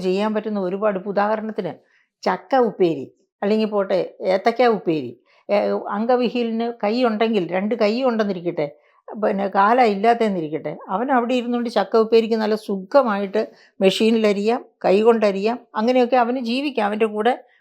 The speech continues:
ഒരു സഹായിക്കാൻ ഒരാളോട് ഉണ്ടായാൽ മതി, അത് വറുത്തെടുക്കുന്നതിന്. അപ്പം ഞാൻ, നം-, ഞാൻ പറഞ്ഞില്ലേ, ഇത് മാത്രമേ ഉള്ളൂ ഒരു ജീവിത മാർഗ്ഗം എന്ന് തെ-, കരുതുന്നത്. ഇത് സർക്കാരിൻ്റെ ഒരു വരുമാന മാർഗ്ഗമായതുകൊണ്ട്, അതല്ലാതെ അന്ന് ആ ബിജു പ്രഭാകർ ഇങ്ങനെ ഒരു സിസ്റ്റം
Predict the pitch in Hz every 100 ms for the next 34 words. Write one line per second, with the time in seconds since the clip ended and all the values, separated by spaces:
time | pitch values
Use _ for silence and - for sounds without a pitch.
0 | - 226 226 202 226 233 240 233 220 208
1 | 226 254 233 208 202 175 165 175 180 180
2 | 190 233 175 151 135 127 127 - _ _
3 | _ - 285 302 302 294 240 262 254 262
4 | 247 226 226 202 170 180 208 311 247 226
5 | 277 320 262 202 196 190 175 180 220 254
6 | 196 180 165 175 160 165 165 147 147 156
7 | 175 151 180 - _ _ 233 220 220 -
8 | 170 190 - 285 294 247 160 147 147 147
9 | 151 170 165 147 139 131 147 135 131 127
10 | 147 156 180 175 208 185 - _ - _
11 | - 185 254 294 214 196 175 190 226 226
12 | 220 208 202 175 180 165 160 156 - 185